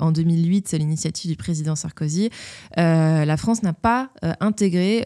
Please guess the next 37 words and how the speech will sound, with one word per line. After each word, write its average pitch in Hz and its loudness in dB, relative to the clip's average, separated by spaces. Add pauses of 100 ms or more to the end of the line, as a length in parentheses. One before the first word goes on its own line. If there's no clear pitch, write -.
le 160 2
groupe, 196 -2
euh, 160 0
des 156 -2
plans 175 -2
nucléaires, 156 0
donc 147 -2
le 147 -2
nato 165 -2
Planning 151 -2
Group, 165 0 (480)
euh, 156 2
qui 220 0
rassemble 202 2 (180)
tous 254 0
les 175 4
États, 185 -2
euh, 143 -6
de 156 -4
l'otan, 180 -2
sauf - -4 (100)
la 175 -2
France. - -6 (480)
Euh, 160 0
même 208 2
la 160 0
Suède 233 -2
et 180 0
la 156 -2
Finlande, 202 0
donc, 151 -4
qui - -6
ont 147 -2
récemment, 190 0
euh, 151 0
rejoint 165 2
l'otan 170 -2